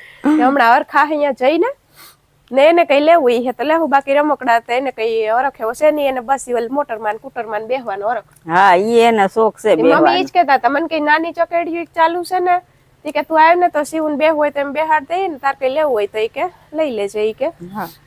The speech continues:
Speaker 1: પછી ઘૂમરો મારીને આવતા રહે. હું તો હાલો, હું રેડી તો થઈ જાઉં.
Speaker 2: હા, તૈયાર તો થઈ જાય, એટલે ચારક વાગે નીકળી જવાય એમ.
Speaker 1: અચાનક.
Speaker 2: તો પછી, અ, ન્યાથી હજી તમે ન્યા જાઓ એટલે ન્યા વળી ખોટી ઘડીક
Speaker 1: અડધી
Speaker 2: થાઓ.
Speaker 1: કલાક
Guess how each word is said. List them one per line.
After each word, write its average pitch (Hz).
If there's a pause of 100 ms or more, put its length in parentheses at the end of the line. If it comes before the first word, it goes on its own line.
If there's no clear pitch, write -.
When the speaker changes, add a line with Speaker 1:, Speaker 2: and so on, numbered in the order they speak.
(160)
Speaker 1:
પછી 285
ઘૂમરો 269
મારીને 233
આવતા 254
રહે. 214
હું 220
તો 262
હાલો, 294
હું 220
રેડી 285
તો 233
થઈ 285
જાઉં. 339 (420)
Speaker 2:
હા, 196
તૈયાર 214
તો 196
થઈ 240
જાય, 269
એટલે 247
ચારક 208
વાગે 190
નીકળી 208
જવાય 143
એમ. 135 (200)
Speaker 1:
અચાનક. 254 (200)
Speaker 2:
તો 208
પછી, 214
અ, 202
ન્યાથી 214
હજી 202
તમે 214
ન્યા 226
જાઓ 214
એટલે 208
ન્યા 233
વળી 240
ખોટી 214
ઘડીક 185
Speaker 1:
અડધી 330
Speaker 2:
થાઓ. 330
Speaker 1:
કલાક 320